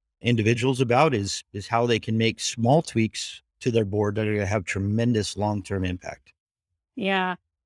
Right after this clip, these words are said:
Speaker 2: I try to look at my board as a strategic advantage. And, you know, when you look at it through that lens, I think you are, and I've made a lot of changes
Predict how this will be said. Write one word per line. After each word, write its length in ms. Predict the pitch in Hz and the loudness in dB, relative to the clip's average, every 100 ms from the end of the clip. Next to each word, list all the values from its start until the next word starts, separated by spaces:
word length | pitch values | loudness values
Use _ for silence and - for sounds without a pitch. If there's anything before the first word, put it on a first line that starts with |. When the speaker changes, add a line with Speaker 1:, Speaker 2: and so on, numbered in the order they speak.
| - | -4
Speaker 2:
I 300 | 208 247 294 | 0 2 2
try 200 | 349 392 | 2 2
to 60 | |
look 120 | 302 254 | 2 2
at 80 | |
my 220 | 208 202 214 | 2 2 2
board 460 | 214 196 190 185 - | 0 2 0 -2 -2
as 500 | 185 180 180 180 - 202 | 0 2 0 -2 -4 -4
a 680 | 185 180 180 180 175 180 - - | -2 0 -2 -2 -2 -4 -8 -12
strategic 520 | - 214 262 226 - | -8 -4 -2 -2 -2
advantage. 760 | 175 175 175 196 139 170 - - _ _ _ | -2 -2 -2 -2 -6 -10 -12 -14 _ _ _
And, 560 | 208 214 208 208 202 185 | 2 4 4 4 0 0
you 80 | 220 | 0
know, 80 | 208 | 2
when 100 | 208 | 2
you 80 | 214 | 2
look 180 | 262 | 2
at 200 | 302 277 | 4 2
it 60 | 214 | 2
through 180 | 208 196 | -2 0
that 300 | 185 202 196 | 4 2 2
lens, 400 | 185 165 170 170 | 0 0 0 -2
I 80 | 180 | -4
think 320 | 202 208 - | -2 -2 0
you 180 | 196 190 | 0 2
are, 320 | 180 170 170 | 4 4 2
and 120 | 180 | 2
I've 100 | 214 | 2
made 180 | 214 196 - | 2 0 -2
a 80 | 196 | 0
lot 200 | 180 175 | 0 0
of 80 | |
changes 560 | - 214 247 214 165 | -4 0 0 0 -4